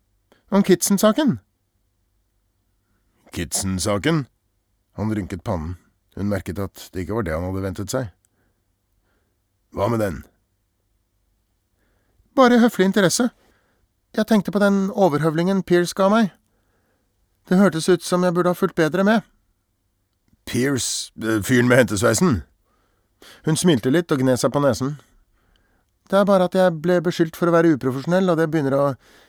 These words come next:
hun rykket litt på skuldrene, «gjøre meg ukomfortabel,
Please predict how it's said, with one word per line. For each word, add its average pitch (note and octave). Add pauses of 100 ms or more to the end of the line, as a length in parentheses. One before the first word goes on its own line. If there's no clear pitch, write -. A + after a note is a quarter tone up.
(760)
hun C#3
rykket A#2+
litt A#2
på C3
skuldrene, G2 (600)
«gjøre F#3
meg F3+
ukomfortabel, E3